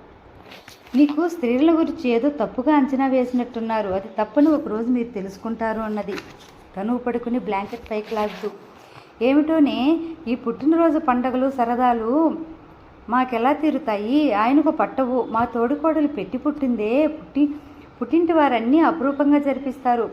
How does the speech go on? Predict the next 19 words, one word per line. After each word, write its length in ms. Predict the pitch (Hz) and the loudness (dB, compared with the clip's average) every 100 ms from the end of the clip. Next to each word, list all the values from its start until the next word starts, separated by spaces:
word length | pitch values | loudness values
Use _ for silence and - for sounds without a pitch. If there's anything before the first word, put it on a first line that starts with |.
| - | -4
పద్మ 260 | 202 202 | -4 -2
తన 220 | 302 285 240 | 0 0 -2
ఏడాది 440 | 208 214 269 269 | -2 0 0 -2
నిండబోతున్న 680 | 233 214 226 254 247 233 220 | -4 -4 -2 -4 -4 -6 -8
కూతుర్ని 440 | 214 208 254 254 262 | -6 -6 -2 -2 -2
చూసుకుంది. 500 | 233 - 233 214 202 - - - - - - - - - - | -10 -10 -8 -6 -6 -10 -16 -20 -20 -20 -20 -20 -20 -18 -10
"ఎంత 200 | 220 226 | -6 -4
మాట 320 | 214 220 240 | 0 0 2
అన్నావే? 580 | 294 277 208 208 349 403 - - - | 4 4 0 2 0 0 -10 -20 -8
అపురూపంగా 520 | 175 185 339 349 320 320 | -6 0 0 2 4 4
చూడకపోయినా 1080 | 311 254 277 269 262 240 220 262 349 208 - - - | 2 -2 -2 -4 -2 -2 0 2 2 0 -6 -16 -10
ముద్దు 320 | 214 214 320 | -8 -2 2
ముచ్చట 500 | 339 285 - 277 269 | 4 4 2 -2 -2
తీర్చడం 440 | 269 240 - - 285 | -2 -4 -4 0 2
లేదా?" 580 | 240 190 196 247 294 196 - | 2 0 0 2 2 0 -4
సుందరమ్మ 380 | 233 285 294 | -2 4 4
కూతుర్ని 520 | 285 214 226 294 277 220 | 4 0 -2 2 2 0
నిష్ఠూరంగా 560 | 196 - 269 277 269 | -4 -4 -2 0 0
చూసింది. 560 | 277 262 254 262 233 | -2 -4 -2 0 0